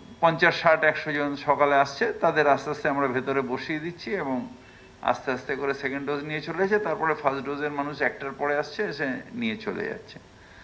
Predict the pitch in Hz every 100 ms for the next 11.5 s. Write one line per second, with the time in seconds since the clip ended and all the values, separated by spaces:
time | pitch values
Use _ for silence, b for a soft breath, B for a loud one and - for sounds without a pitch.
0 | B B B B B 127 127 120 139 190
1 | 185 202 196 190 180 185 160 170 170 151
2 | 135 131 160 151 147 - 131 85 - -
3 | - - - B B B B B B -
4 | - - - - 107 107 101 101 - -
5 | 117 - 143 139 123 139 117 90 - -
6 | - - - 131 135 139 - 147 175 175
7 | 147 143 147 151 131 - - - - 104
8 | 101 82 - - - - - B B B
9 | B B B - 151 165 185 180 185 180
10 | 180 175 180 143 127 131 165 190 - -
11 | 101 110 143 165